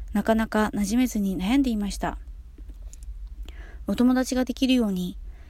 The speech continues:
何でも気軽に話せるお友達ができるようにお祈りをしました。そんな中、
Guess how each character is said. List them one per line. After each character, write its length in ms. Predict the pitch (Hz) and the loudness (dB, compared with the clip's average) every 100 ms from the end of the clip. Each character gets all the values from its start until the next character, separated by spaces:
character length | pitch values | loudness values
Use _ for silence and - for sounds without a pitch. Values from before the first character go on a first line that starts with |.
| - | -2
何 160 | 214 226 | 2 4
で 80 | 220 | 4
も 100 | 226 | 2
気 140 | 220 | 4
軽 200 | 240 240 | 4 4
に 60 | 240 | 2
話 300 | 226 240 240 | 2 2 4
せ 60 | |
る 80 | 277 | 4
お 60 | 247 | 4
友 180 | 233 | 4
達 180 | 233 233 | 2 2
が 100 | 226 | 0
で 100 | 214 | 0
き 140 | - 247 | 0 2
る 80 | |
よ 120 | 240 202 | 2 0
う 40 | |
に 180 | 175 165 | -4 -4
お 80 | 185 | 0
祈 160 | 220 247 | 2 4
り 60 | |
を 60 | 277 | 4
し 120 | 269 | 4
ま 120 | 269 | 2
し 60 | 269 | 2
た。 200 | 208 - - - - - - - - - - - - - - - - - | 0 0 -4 -16 -14 -12 -12 -12 -14 -14 -14 -14 -14 -14 -12 -12 -10 -8
そ 180 | - 247 | 4 6
ん 40 | |
な 80 | 254 | 8
中、 420 | 254 240 208 208 | 6 4 4 4